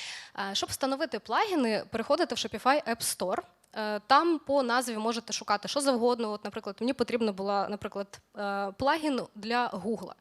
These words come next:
Я просто ввожу назву, знаходжу і встановлюю. Це також робиться все в два кліки, можна почитати відгуки.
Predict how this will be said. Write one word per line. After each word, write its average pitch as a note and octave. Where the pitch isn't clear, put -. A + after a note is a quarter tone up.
Я G#4+
просто D4
ввожу A#3
назву, D#4
знаходжу D4+
і D#4+
встановлюю. F#3
Це B3
також G#3+
робиться A#3
все -
в G3+
два G3
кліки, C#4+
можна A3+
почитати G3+
відгуки. D4+